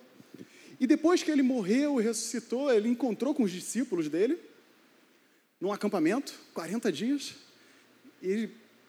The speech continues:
aparecia e falava em Atos capítulo um, três. Jesus apresentou provas claras de que estava vivo e lhes falou sobre o reino de Deus. Gente, deveria ser a melhor pregação do mundo. Sabe aquele, é, pastor sempre tem uma pregação na manga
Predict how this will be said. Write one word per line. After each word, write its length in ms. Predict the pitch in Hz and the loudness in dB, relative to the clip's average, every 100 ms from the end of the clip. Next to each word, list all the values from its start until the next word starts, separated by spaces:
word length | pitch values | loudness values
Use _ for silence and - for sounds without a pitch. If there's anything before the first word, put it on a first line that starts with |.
| - | -12
aparecia 600 | 165 202 165 - 233 262 | -6 -4 -4 -4 -2 -2
e 340 | 254 277 220 | -4 -8 -8
falava 440 | 208 254 233 262 262 | -6 -2 0 0 2
em 120 | 240 | 0
Atos 200 | 240 247 | -2 -4
capítulo 400 | 240 247 240 233 | -4 -4 -2 0
um, 100 | 262 | 0
três. 440 | 254 226 160 - - - - _ _ _ _ _ _ _ - - | 0 0 0 -4 -16 -20 -20 _ _ _ _ _ _ _ -20 -12
Jesus 320 | 160 220 247 | 4 4 4
apresentou 520 | 247 233 233 208 233 214 220 | 0 2 0 4 4 4 2
provas 360 | 214 226 226 - | 2 2 2 -2
claras 420 | - 214 294 285 | -2 -2 0 0
de 120 | 208 | 0
que 100 | - | -6
estava 340 | 208 214 208 202 | -6 -2 2 2
vivo 260 | 156 240 320 | 2 2 2
e 100 | 277 | 2
lhes 180 | 269 262 | 2 0
falou 460 | - 220 220 277 254 | -4 0 2 2 0
sobre 340 | - 247 262 | -2 2 2
o 40 | |
reino 380 | 185 220 269 269 | 6 8 8 4
de 120 | 214 | 0
Deus. 400 | 175 214 214 156 - - | 2 6 6 4 -2 -12
Gente, 380 | - 320 233 - | 6 8 8 2
deveria 420 | 139 254 247 262 | -2 0 2 0
ser 240 | - 254 240 - - | 0 -4 -8 -12 -4
a 120 | 240 | 6
melhor 580 | 262 285 302 220 247 302 - | 8 8 6 6 4 0 2
pregação 800 | 262 277 269 - 220 240 285 269 - | 4 4 0 -2 0 4 4 2 -2
do 200 | 147 349 | 0 6
mundo. 340 | 370 349 180 | 8 8 6
Sabe 200 | 147 262 | 2 0
aquele, 200 | 294 254 - - _ _ _ 247 | 0 -2 -4 -20 _ _ _ -2
é, 200 | 214 214 | 0 0
pastor 340 | 208 220 - 269 | 0 -2 -2 -2
sempre 220 | 392 - | -2 2
tem 80 | 349 | 2
uma 100 | 285 | 2
pregação 500 | 302 254 - 240 247 | -2 -2 -2 -2 0
na 120 | 208 | 0
manga 340 | 196 247 277 | 0 -2 -4